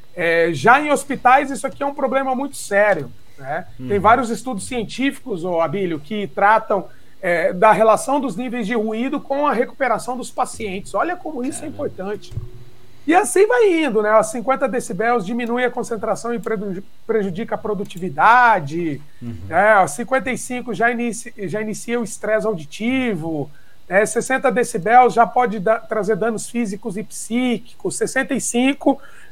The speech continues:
Speaker 1: pode aumentar os riscos de derrame cerebral. Olha a quantidade de
Speaker 2: Rapaz.
Speaker 1: problemas, distúrbios cardiovasculares. Por isso que a pessoa pira, né? Ah, e induz a liberação de endorfina, tornando o organismo dependente. É aquele negócio que eu falei do eleva-,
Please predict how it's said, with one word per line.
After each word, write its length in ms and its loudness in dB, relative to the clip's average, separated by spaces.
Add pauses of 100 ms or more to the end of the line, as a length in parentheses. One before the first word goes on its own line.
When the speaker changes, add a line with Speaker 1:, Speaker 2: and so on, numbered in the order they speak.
(320)
Speaker 1:
pode 220 8
aumentar 340 8
os 180 6
riscos 520 4
de 80 -4
derrame 420 2
cerebral. 760 4
Olha 180 0
a 40 -6
quantidade 600 -2
de 80 -12
Speaker 2:
Rapaz. 60 -10
Speaker 1:
problemas, 500 -4
distúrbios 640 -2
cardiovasculares. 1700 2
Por 160 -4
isso 140 0
que 60 6
a 40 6
pessoa 560 6
pira, 400 6
né? 280 -2 (580)
Ah, 300 2 (240)
e 140 2
induz 500 6
a 80 10
liberação 800 4
de 160 -4
endorfina, 880 -2
tornando 720 -2
o 60 -2
organismo 600 -6
dependente. 960 -4
É 60 -2
aquele 260 -8
negócio 360 -4
que 60 -4
eu 40 -2
falei 260 2
do 80 2
eleva-, 380 2